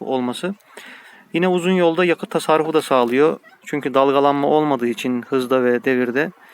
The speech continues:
e, ufak da olsa bir yakıt tasarrufu sağlıyor. Yine aracın değerini artırıyor. Yani şu Albea'larda özellikle belki çok az sayıda araçta hız sabitleme sistemi vardır.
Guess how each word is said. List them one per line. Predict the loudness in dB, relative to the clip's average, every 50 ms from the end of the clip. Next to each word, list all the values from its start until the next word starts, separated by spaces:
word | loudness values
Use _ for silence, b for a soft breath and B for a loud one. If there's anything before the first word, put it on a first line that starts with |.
| B B B B B B _ -12
e, | -8 -6 -4 -4 -2 -4 -4
ufak | -6 -2 0 0 0 0 0
da | -2
olsa | -2 0 -2 -4 -2
bir | -2
yakıt | -2 -2 -2 -4 -4 -4
tasarrufu | -6 -4 -2 -2 -2 -2 -2 -6 -6
sağlıyor. | 0 2 2 2 2 2 2 0 0
Yine | 0 0 0 -2 -2 -4 -6 -12 -10 -2
aracın | 0 2 2 2 0 0 -4 -4 -4 -8 -12 B B B B B B B B 0 2
değerini | 4 4 4 4 4 4
artırıyor. | 4 4 2 2 -2 -2 0 0 2 0 0 -2 -6 -14 -20 -20 -20 -20 -20 -20 -18 -8 -6
Yani | -4 -2 -2 -2 -4
şu | -2 -2 -2 -2 -2 -6 -12 -20 _ _ B B B B B B B -2 0
Albea'larda | 2 2 2 2 2 2 2 2 2 0 0 0
özellikle | 0 -2 0 0 0 0 -2 -4 -6 -6 -4 -4 -6 -6 -12 -18 -20 B B B B B B B _ _ _ _ _ -20
belki | -18 -16 -12 -6 -4 -2 -2 -4 -4 -8 -10 -10 -10 -14 -16 -10
çok | -4 -4 -4 -2 2
az | 0 0 0
sayıda | 0 -2 -2 -2 0 0 2
araçta | 2 2 0 0 -2 -4 -4
hız | -4 -4 -8 -10 -8
sabitleme | -4 -2 -2 0 0 -2 -6 -6 -6 -6 -6
sistemi | -8 -12 -10 -8 -8 -6 -4 -2
vardır. | 0 0 0 0 0 -2 -4 -6